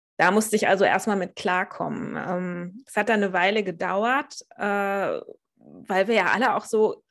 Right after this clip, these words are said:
ja, wir sind ja so daran gewöhnt, irgendwie gesagt zu bekommen, also jetzt gerade im Angestelltenverhältnis gesagt zu bekommen, wann ich bei der Arbeit sein muss,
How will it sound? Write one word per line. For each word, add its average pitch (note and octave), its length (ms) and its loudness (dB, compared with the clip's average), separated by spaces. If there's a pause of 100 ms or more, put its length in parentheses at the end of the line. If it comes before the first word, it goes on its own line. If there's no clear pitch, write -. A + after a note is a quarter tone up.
(140)
ja, G#3 400 -4
wir G3+ 140 -8
sind A3+ 180 -4
ja B3 120 -2
so G#3 120 -2
daran A#3 340 -2
gewöhnt, G#3 800 -4
irgendwie A#3+ 540 -4 (1600)
gesagt G3+ 420 2 (140)
zu - 160 -6
bekommen, A3+ 500 2
also F#3+ 180 -2
jetzt F#3+ 400 -4
gerade F#3+ 300 2
im G3 120 -2
Angestelltenverhältnis G#3+ 1300 -4
gesagt F3+ 380 -4
zu G3+ 100 -8
bekommen, F3+ 360 -6
wann F3+ 140 -2
ich F#3+ 120 -12
bei F#3 100 -6
der F#3 140 -4
Arbeit F#3 340 -2
sein F#3 260 -4
muss, G3 320 -6